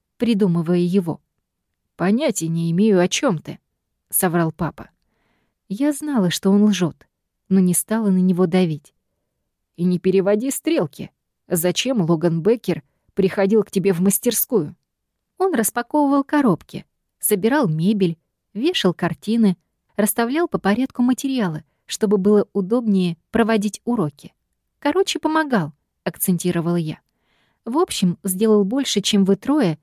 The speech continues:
вместе взятые". А ведь моя семья — вы. Так что отвалите. Похоже, мама немного успокоилась, потянувшись к мимозе, но папа с подозрением прищурился. "Думаю, проводить с ним время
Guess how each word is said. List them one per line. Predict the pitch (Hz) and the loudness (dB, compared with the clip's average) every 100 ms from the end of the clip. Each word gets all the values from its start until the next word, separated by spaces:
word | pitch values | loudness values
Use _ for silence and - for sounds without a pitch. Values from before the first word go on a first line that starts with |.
| _ | _
вместе | 208 247 277 - | -6 -2 -2 -2
взятые". | 294 294 214 - 156 165 _ _ _ _ 240 | -4 -2 -4 -4 -10 -14 _ _ _ _ 0
А | |
ведь | 226 226 | 0 2
моя | 220 226 277 | 2 0 0
семья — | 330 190 180 156 165 _ _ _ | -2 0 0 -2 -8 _ _ _
вы. | 240 233 254 247 - _ _ _ _ _ - | -8 -2 0 0 -4 _ _ _ _ _ -10
Так | 339 | -6
что | - 370 | -2 -2
отвалите. | 359 349 320 196 - - _ _ _ _ _ _ _ _ | 0 2 2 2 -2 -12 _ _ _ _ _ _ _ _
Похоже, | 214 - 262 269 | -6 -2 -2 -2
мама | 277 349 247 | -4 -2 2
немного | 185 185 185 160 - | 2 2 0 -2 -6
успокоилась, | 170 - 170 - 240 247 208 - - _ _ | -6 -6 -6 -8 -6 0 0 0 -6 _ _
потянувшись | 214 220 240 294 - 269 - - | -6 -4 -4 -6 -4 -2 -2 -4
к | - | -2
мимозе, | 262 254 180 147 - - _ _ _ - | 0 2 2 0 -8 -16 _ _ _ -2
но | 196 190 | 0 0
папа | 254 277 160 - _ | -4 -6 -8 -8 _
с | - | -8
подозрением | - 180 185 180 208 214 202 190 _ | -4 0 0 2 2 4 4 2 _
прищурился. | 208 - 208 165 147 - - - _ _ _ _ _ _ _ | -4 -2 0 0 -2 -8 -10 -14 _ _ _ _ _ _ _
"Думаю, | - 165 240 254 170 | -6 -2 0 2 0
проводить | - 185 185 185 180 | 0 0 0 0 0
с | - | 0
ним | 185 170 | 0 0
время | 180 214 180 156 | 2 2 2 0